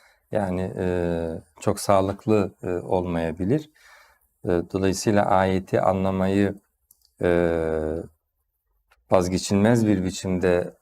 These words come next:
esbabın nuzulle ilişkilendirirsek bu sefer ayetle aramıza bir bariyer koymuş oluruz. E, öyle değil. Doğrudan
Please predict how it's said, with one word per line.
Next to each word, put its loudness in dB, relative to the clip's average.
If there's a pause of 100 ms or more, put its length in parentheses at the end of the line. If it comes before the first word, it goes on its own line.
(140)
esbabın 0
nuzulle 0
ilişkilendirirsek -4
bu -16
sefer -2
ayetle 0
aramıza 0 (560)
bir -2 (160)
bariyer 2
koymuş -4
oluruz. -10
E, -12 (380)
öyle -2
değil. -2
Doğrudan 2